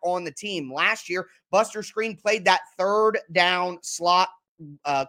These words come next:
cornerback role where he would come in on passing downs to play the slot wide receiver. What that would allow is that would allow a guy like Elijah Molden, who's better on early downs as a slot corner, to either come off the field,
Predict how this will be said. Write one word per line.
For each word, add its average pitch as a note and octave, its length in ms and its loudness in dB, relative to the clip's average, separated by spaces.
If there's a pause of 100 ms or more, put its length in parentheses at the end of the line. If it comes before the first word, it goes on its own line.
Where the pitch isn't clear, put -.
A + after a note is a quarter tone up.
cornerback G3 520 0
role F3+ 420 0 (180)
where E3 140 -4
he G3+ 80 -4
would E3 160 -8
come G#3 260 2
in A3 160 0
on G#3 220 0
passing E3+ 440 -2
downs E3 320 -2 (800)
to F#3 80 -4
play F#3+ 240 6
the F3 100 -6
slot A#3+ 340 2
wide D#3+ 180 0
receiver. D3+ 440 -10 (240)
What G3 220 2
that F#3+ 180 2
would F#3 120 2
allow G#3 360 2
is E3 180 -2 (180)
that F#3 140 6
would G3+ 100 -2
allow F#3 260 2
a F#3+ 60 -2
guy F#3+ 160 2
like F3 220 2
Elijah E3 520 0
Molden, F#3+ 500 0
who's D#3+ 240 -4
better F3 320 2
on E3+ 200 0
early B3 300 -4
downs D#3 320 -2
as D#3+ 140 -6
a D#3 40 -12
slot D#3+ 360 -2
corner, E3+ 300 -8 (220)
to F#3+ 60 -12
either F#3+ 260 -4
come G3 380 -2
off F#3+ 400 4
the G3 80 -2
field, G#3+ 440 0